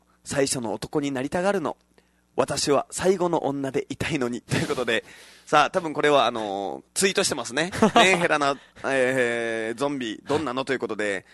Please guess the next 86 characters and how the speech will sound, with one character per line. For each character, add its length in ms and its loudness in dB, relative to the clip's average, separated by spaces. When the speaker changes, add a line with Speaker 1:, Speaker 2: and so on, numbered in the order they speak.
Speaker 1:
え 200 0
ー、 160 -6
男 300 -2
は 100 4
い 40 -2
つ 120 -6
も 140 -4
最 200 0
初 100 -4
の 120 0
男 200 -4
に 80 -2
な 100 -2
り 120 -8
た 100 -10
が 80 -2
る 60 -6
と 80 -4
い 40 0
う 40 -4
こ 80 -4
と 80 -4
で、 180 -4
Speaker 2:
<laughs> 220 -20
Speaker 1:
み 140 -2
ん 140 -4
な 180 2
ね、 160 2
そ 140 -4
の、 160 -4
最 240 -2
初 120 -8
に 280 -6
人 260 -4
間 180 -2
で 280 -2
噛 100 -8
み 80 -4
た 120 -8
が 100 -2
る 80 -6
け 140 -6
ど、 240 -4
Speaker 2:
は 80 -12
い。 100 -18
Speaker 1:
私 320 -2
は 420 0
最 280 -4
後 100 -4
に 260 -8
ね、 240 -8
噛 120 -8
み 80 -6
た 120 -10
い 60 -6
の 100 -8
に、 140 -12
み 80 -12
た 100 -6
い 60 -6
な。 80 -8
<laughs> 20 -6
ち 40 -6
ょ 60 -4
っ 20 2
と 80 -4
難 100 -4
し 60 0
い 40 0
で 60 -2
す 100 -6
ね、 80 2
こ 100 0
れ 60 2
も 60 6
ね。 60 6
Speaker 2:
こ 20 6
れ 0 -
は 60 6
ま 100 0
た 160 2
女 160 -2
性 160 2
特 240 -6
有 160 2
の 320 -2